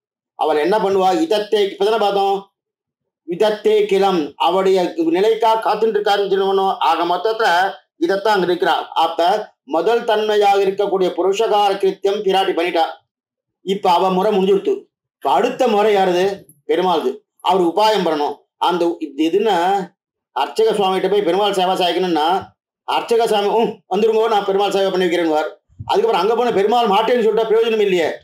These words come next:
அந்த பெருமாள் வைபவம் தான் உபாய வைபவம். அப்ப அந்த உபாய வைபவத்தை இப்ப பெரு-, இப்ப பெருமாள் பண்ணும். பிராட்டி தன்னுடைய காரியத்தை நன்னா பண்ணிவிட்டா. புருஷ காரிய கிருத்தியம் ஆயிடுத்து. இனி உபாய வைபவம். பெருமாள் தானே மோட்சத்தை கொடுக்கணும்.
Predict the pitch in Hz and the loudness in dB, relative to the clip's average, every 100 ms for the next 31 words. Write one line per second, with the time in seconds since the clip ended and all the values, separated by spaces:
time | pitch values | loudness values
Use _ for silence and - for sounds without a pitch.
0 | _ _ 151 170 160 160 185 226 226 208 | _ _ -2 0 0 0 0 2 2 2
1 | 196 202 226 214 185 220 214 180 175 151 | 2 0 2 0 0 0 2 2 0 -2
2 | - _ - 170 180 196 208 - 160 175 | -8 _ -6 -4 0 0 0 0 -4 -2
3 | 165 160 226 220 214 196 180 220 208 180 | -2 0 0 2 2 0 0 0 0 -2
4 | 180 170 180 170 185 233 180 165 147 - | -4 -2 -4 -2 0 0 0 -4 -6 -10
5 | _ _ _ 160 202 233 247 220 196 202 | _ _ _ -2 2 0 0 -2 -2 -2
6 | 185 180 202 220 185 196 190 185 180 156 | -2 0 0 0 0 0 0 0 0 -2
7 | - - _ _ - 190 220 226 220 208 | -4 -10 _ _ -4 -2 0 2 2 2
8 | 202 196 208 202 208 185 156 - _ _ | -2 -2 0 2 0 0 -2 -2 _ _
9 | 165 196 233 247 - _ 160 170 233 233 | -2 0 2 -2 -6 _ -4 0 2 4
10 | 214 190 156 - _ - 208 247 254 233 | 2 2 -2 -8 _ -2 0 0 0 0
11 | 233 226 214 233 214 196 190 190 185 | 0 0 0 0 0 0 0 0 -2